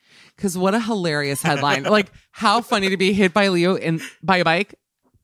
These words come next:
Speaker 1: Worth
Speaker 2: Yep.
Speaker 1: all the injuries for that.
Speaker 2: So funny.
Speaker 1: Oh, what would
Speaker 2: So
Speaker 1: the
Speaker 2: funny.
Speaker 1: headline be in the Post? It
Speaker 2: Oh,
Speaker 1: would, oh,
Speaker 2: gosh.
Speaker 1: God, it'd be so funny. It'd be like, um,
Speaker 2: Ti-,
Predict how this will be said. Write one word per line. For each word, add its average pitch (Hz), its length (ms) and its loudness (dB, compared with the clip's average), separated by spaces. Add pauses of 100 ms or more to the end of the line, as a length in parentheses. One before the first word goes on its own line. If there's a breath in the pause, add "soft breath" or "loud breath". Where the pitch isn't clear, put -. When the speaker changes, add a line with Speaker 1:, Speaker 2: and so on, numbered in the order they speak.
(160)
Speaker 1:
Worth 294 380 2
Speaker 2:
Yep. 269 80 -2
Speaker 1:
all 247 180 6
the 220 140 2
injuries 156 420 0
for 170 80 -4
that. 156 240 2
Speaker 2:
So 147 340 -6
funny. 113 480 -12 (100)
Speaker 1:
Oh, 175 200 -4 (180)
what 208 120 -4
would 240 60 -2
Speaker 2:
So - 40 -2
Speaker 1:
the 247 60 0
Speaker 2:
funny. 240 100 0
Speaker 1:
headline 170 320 0
be 139 140 -2
in 131 80 -4
the 131 60 -6
Post? 123 440 -10 (1120)
It 180 80 0
Speaker 2:
Oh, 180 40 4
Speaker 1:
would, 165 100 -2
oh, 107 40 -16
Speaker 2:
gosh. 170 300 -2
Speaker 1:
God, 160 120 0
it'd 143 120 -4
be 160 60 -6
so 147 220 -6
funny. 139 220 -8
It'd 139 80 -8
be 160 80 -4
like, 147 280 -2
um, 147 120 -4 (100)
Speaker 2:
Ti-, 139 60 -14